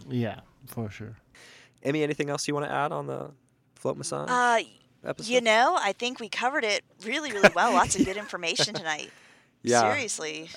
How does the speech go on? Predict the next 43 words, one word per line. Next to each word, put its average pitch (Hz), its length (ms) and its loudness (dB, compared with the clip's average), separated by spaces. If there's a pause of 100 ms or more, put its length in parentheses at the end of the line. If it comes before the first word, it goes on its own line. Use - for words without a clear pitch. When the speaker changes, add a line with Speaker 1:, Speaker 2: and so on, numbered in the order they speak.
(160)
Speaker 3:
good 214 180 -10
stuff. 175 420 0
Speaker 2:
Yeah, 135 160 8
I 131 100 6
think 226 140 6
Speaker 3:
And, 240 120 -2
and 262 240 8 (120)
l-, 240 100 -10 (300)
I 226 80 4
do 254 200 -6
wanna 240 300 0
say 220 260 0
that 185 160 2
video 214 640 0
is, - 100 -8
Speaker 2:
Yes. 185 640 -2
Speaker 3:
um, 190 220 0
I 202 100 2
know 196 80 -4
you're 196 160 -4
gonna 185 120 -4
link 190 160 -6
it. 196 120 0
It 185 80 -2
is 175 220 -4
worth, 165 380 -8 (100)
worth 185 240 -10
watching. 165 360 -4
It 160 80 -12
gives 185 180 -8
lots 151 220 -4
of - 80 -18
food - 180 -18
for - 100 -20
thought. - 280 -8 (380)
And 220 120 -2
it 214 100 0
is - 400 -4
good 170 140 -10
to 165 60 -14
protect - 360 -14
yourself 165 320 -6
and, 170 180 -8